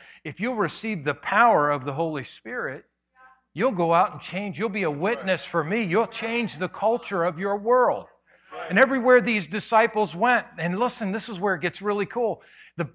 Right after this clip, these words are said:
book of Mark chapter sixteen, which is kind of the wrap-up of it all, says, "In the end, and then God worked with them, confirming the word with signs and wonders following." Signs and wonders following.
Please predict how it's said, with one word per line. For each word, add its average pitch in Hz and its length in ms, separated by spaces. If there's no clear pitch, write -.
book 185 400
of 175 80
Mark 196 400
chapter 190 320
sixteen, 208 580
which 147 160
is 147 140
kind 196 180
of 151 120
the 139 80
wrap-up 160 600
of 147 240
it 147 100
all, 170 240
says, 151 280
"In 165 160
the 160 160
end, 190 240
and 160 160
then 156 180
God 185 460
worked 160 260
with 202 220
them, 151 180
confirming 170 640
the 147 80
word 165 340
with 135 140
signs 151 380
and 151 100
wonders 143 320
following." 147 520
Signs 147 320
and 143 120
wonders 139 340
following. 151 380